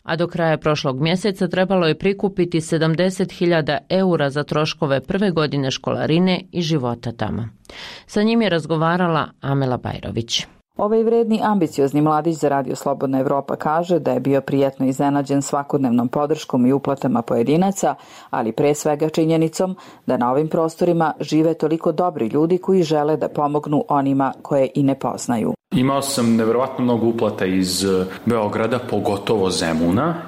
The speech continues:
Speaker 3: iz Novog Sada, iz Sombora, Kragujevca, Pančeva i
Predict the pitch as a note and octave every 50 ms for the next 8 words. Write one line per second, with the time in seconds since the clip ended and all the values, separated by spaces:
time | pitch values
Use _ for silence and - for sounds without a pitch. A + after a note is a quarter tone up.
0 | - - G2 - F2+ D#2+ D#2+ - - - - - F2 D#2+ D#2 D#2+ D#2+ E2 A2+ C#3+
1 | D3 - - - - - - - - - - F#2 E2 E2 E2 F2 F2 F#2+ A#2 C3+
2 | C#3+ C#3 - - - - - - - G#2+ A2 G#2+ A2 A#2 A2+ A2 G2+ G#2+ - -
3 | A2 G2 - - A2+ A#2 B2 A#2+ A2 G#2+ G#2+ - A2+ G#2 F#2+ G2 G2 G2